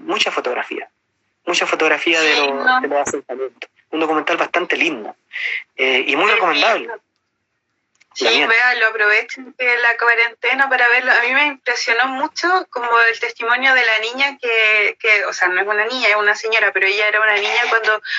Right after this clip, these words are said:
Speaker 2: pasaba que estaba con su papá y llevan los milicos y, "Oye, te voy a dar un dulce, ¿cachai? Eh,
Speaker 1: Mm.
Speaker 2: dime si tu papá tiene armas."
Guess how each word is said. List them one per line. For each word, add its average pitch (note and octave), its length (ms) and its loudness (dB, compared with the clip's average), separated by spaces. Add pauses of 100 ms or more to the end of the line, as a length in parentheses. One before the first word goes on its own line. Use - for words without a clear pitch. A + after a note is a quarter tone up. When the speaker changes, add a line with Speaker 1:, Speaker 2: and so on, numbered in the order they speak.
(140)
Speaker 2:
pasaba A3 380 0
que A#3 60 -4
estaba A#3+ 440 4
con - 160 -6
su - 140 -10
papá C4 500 0 (340)
y A3 100 -2
llevan A3+ 280 2
los A#3+ 120 -2
milicos C4+ 580 0
y, A3 220 0
"Oye, A3+ 420 0
te A#3 80 0
voy G#3+ 100 2
a A3+ 120 4
dar A#3 160 2
un A#3 140 -4
dulce, A3+ 440 -6
¿cachai? F#3+ 500 -2
Eh, G3 320 2
Speaker 1:
Mm. F#3+ 60 -4
Speaker 2:
dime B3+ 260 0
si C4 160 -12
tu - 80 -6
papá A3+ 240 0
tiene A#3 200 -2
armas." G#3+ 540 -2